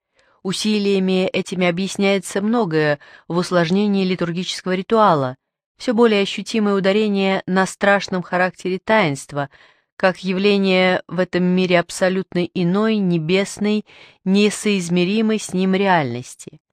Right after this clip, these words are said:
О ней, наконец, свидетельствует своим уходом монашество.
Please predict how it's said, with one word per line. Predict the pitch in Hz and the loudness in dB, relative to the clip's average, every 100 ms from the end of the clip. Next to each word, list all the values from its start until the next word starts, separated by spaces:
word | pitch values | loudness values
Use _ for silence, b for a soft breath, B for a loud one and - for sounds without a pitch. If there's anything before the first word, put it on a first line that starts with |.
| _ _ _ _ _ - | _ _ _ _ _ -2
О | 185 | 2
ней, | 202 214 214 | 4 4 4
наконец, | 196 196 202 202 - | 2 2 2 0 0
свидетельствует | 202 185 208 190 175 - 196 196 | -4 0 0 -2 -8 -6 -4 -2
своим | 180 185 190 | 2 4 2
уходом | 185 202 190 185 | 0 0 0 2
монашество. | 185 185 185 165 135 123 - - - | 2 2 2 0 -2 -8 -16 -18 -18